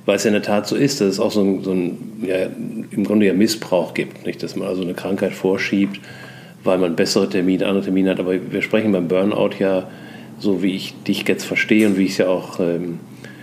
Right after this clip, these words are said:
ähm, ja, be-, mitbekommen habe in der Zeit. Wir kannten uns ja zu der Zeit schon. Ähm, wir reden ja hier wirklich von einem Krankheitsbefund. Also es ist jetzt nicht,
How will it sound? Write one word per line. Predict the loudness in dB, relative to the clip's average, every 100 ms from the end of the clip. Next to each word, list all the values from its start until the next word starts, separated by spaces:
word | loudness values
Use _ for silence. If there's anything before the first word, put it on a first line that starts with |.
| -20 -18 -8
ähm, | -6 -4 -6 -8 -10 -14 -18 -18 -8
ja, | -6 -6 -10
be-, | -12 -10 -8 -8 -8 -8 -12 -10 -14 -12 -4
mitbekommen | 2 2 2 2 2 2 4
habe | 4 6 4
in | 2
der | 0 0
Zeit. | 0 0 -2 -8
Wir | -8
kannten | -4 -4 -2
uns | -2 -2
ja | -4
zu | -2
der | -2 -2
Zeit | -2 -2 0
schon. | -2 -2 -6 -14 -16 -16 -16 -16 -18 -18 -4
Ähm, | 0 2 0 -2 -4 -8 -14 -16 -14 -6
wir | -2 2
reden | 6 6
ja |
hier | 4
wirklich | 2 0
von | 0
einem | 2
Krankheitsbefund. | 2 4 2 -2 -4 -2 -2 -2
Also | -4 -4
es | -4
ist | -2 0
jetzt | 2
nicht, | 2 2 -4 -10